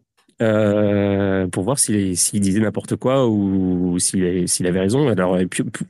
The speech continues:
pour avoir plus d'infos aussi, qui, euh, chez les démocrates, a donné quoi à qui, et cetera. Euh, donc, effectivement, donc, en fait, je me suis, euh, j'ai lu quelques articles, euh, sur le sujet. Et je suis tombé sur un article qui était vraiment intéressant.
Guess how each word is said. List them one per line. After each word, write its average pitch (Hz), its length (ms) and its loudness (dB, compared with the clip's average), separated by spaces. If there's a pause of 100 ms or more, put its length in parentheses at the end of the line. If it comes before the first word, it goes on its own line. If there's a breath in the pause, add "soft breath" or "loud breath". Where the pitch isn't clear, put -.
pour 135 140 -2
avoir 117 180 0
plus 123 120 -6
d'infos 131 240 0
aussi, 113 320 -2
qui, 160 460 2
euh, 107 140 2
chez - 120 -4
les 98 80 2
démocrates, 104 380 0
a 110 60 0
donné 107 240 2
quoi 131 340 -4
à 107 120 -4
qui, 127 340 0
et 123 80 0
cetera. - 320 -2 (480 loud breath)
Euh, 104 640 2
donc, 143 200 0
effectivement, 143 360 0
donc, 160 120 2
en 113 100 2
fait, 196 180 -2
je 143 80 2
me 127 60 2
suis, 151 300 0
euh, 120 140 2
j'ai 110 240 2
lu 202 140 2
quelques 156 320 -2
articles, 135 360 -4
euh, 107 160 2
sur 107 160 -2
le 101 60 -4
sujet. 104 300 -2 (1080)
Et 139 60 2
je 120 80 2
suis - 100 -4
tombé 170 180 2
sur 165 160 -2
un 139 80 2
article 180 260 -2
qui - 80 -4
était 120 140 0
vraiment 117 280 2
intéressant. 131 400 0